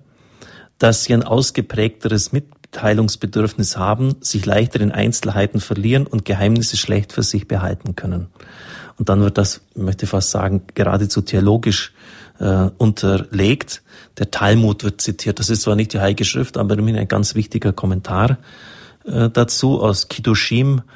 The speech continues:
neunundvierzig b. „Zehn Teile Rede“, heißt es im Talmud, also dieser jüdischen Weisheitsschrift, „wurden in diese Welt gegeben. Davon nahmen die Frauen sich neun, die Männer einen.“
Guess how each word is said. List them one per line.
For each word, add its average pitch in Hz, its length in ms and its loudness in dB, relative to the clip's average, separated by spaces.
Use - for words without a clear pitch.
neunundvierzig 101 800 0
b. 117 300 2
„Zehn 151 380 2
Teile 113 460 2
Rede“, 120 360 2
heißt 101 220 -4
es - 120 -6
im 92 160 -6
Talmud, 113 500 -2
also 98 220 -4
dieser 98 260 -6
jüdischen 104 400 -2
Weisheitsschrift, 104 760 -2
„wurden 113 260 2
in 113 100 2
diese 107 260 2
Welt 101 260 2
gegeben. 98 400 -6
Davon 110 360 2
nahmen 110 320 4
die 104 100 0
Frauen 104 360 0
sich 104 220 -2
neun, 98 420 2
die - 80 -2
Männer 98 340 0
einen.“ 90 400 -4